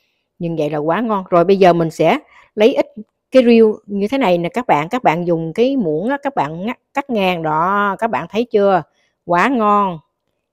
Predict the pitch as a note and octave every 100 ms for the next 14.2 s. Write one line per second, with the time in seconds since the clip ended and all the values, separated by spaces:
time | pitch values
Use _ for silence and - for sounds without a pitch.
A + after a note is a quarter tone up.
0 | _ - E3+ F3+ G#3 F3+ D#3+ D3 C#3+ _
1 | _ F3 F3 E3 D#3 E3 E3 D#3+ E3 A3+
2 | F#3+ D#3+ D#3 - G3+ D#4 - - _ _
3 | - - - E3 D#3+ E3+ G3+ G3 G3 _
4 | _ _ - G3 G3 G3 - - G3 F#3
5 | G3 G3 G#3 G3 - G#3+ - E3+ D#3+ D#3+
6 | E3+ F3 _ _ _ _ _ _ _ _
7 | _ - E3 D#3+ D#3 F#3 F3+ F#3 D4+ G#3+
8 | F3+ F3 G#3+ F#3 E3 E3+ - _ _ _
9 | _ _ _ _ _ _ _ _ _ _
10 | _ _ _ _ _ _ _ _ _ _
11 | _ _ _ _ _ _ _ _ _ _
12 | _ _ _ _ _ _ _ _ F3+ D#3+
13 | E3 E3 E3 G#3 - G3+ G3 - B3+ B3
14 | F4+